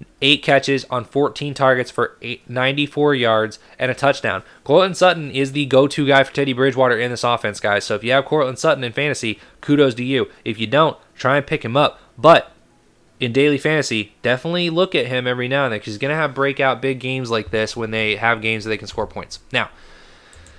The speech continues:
that is it for <clears throat> today. We're going to, uh, wrap things up as my throat starts to dry out a bit here. I forgot to bring some water down with me. Sorry about that, guys. But, um, game against Pittsburgh right now. We did say, "Hey, look at this one. It could be an upset alert."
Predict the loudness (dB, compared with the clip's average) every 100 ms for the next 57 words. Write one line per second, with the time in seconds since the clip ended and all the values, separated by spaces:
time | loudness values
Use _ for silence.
0 | -20 _ _ _ 4 4 4 2 0 0
1 | 0 6 8 8 8 8 8 6 0 -8
2 | -2 2 4 4 2 -2 -8 -4 -2 -2
3 | 0 2 4 4 4 2 2 0 2 2
4 | 2 -2 -4 0 0 0 -2 -4 -6 -2
5 | 0 0 0 -2 -4 -4 -4 -4 -4 -2
6 | -4 -4 -2 0 0 -2 -6 -8 -8 -4
7 | -2 -2 -4 -4 -4 -4 -12 -20 0 2
8 | 4 4 6 4 0 -8 _ _ _ _
9 | _ _ _ -20 -20 _ -6 0 2 4
10 | 2 0 0 0 2 4 4 2 0 0
11 | 0 -4 _ -6 -2 4 4 4 6 8
12 | 8 6 2 2 2 0 -4 -4 -2 -2
13 | -2 -2 0 0 2 2 2 -2 0 0
14 | 2 2 0 -2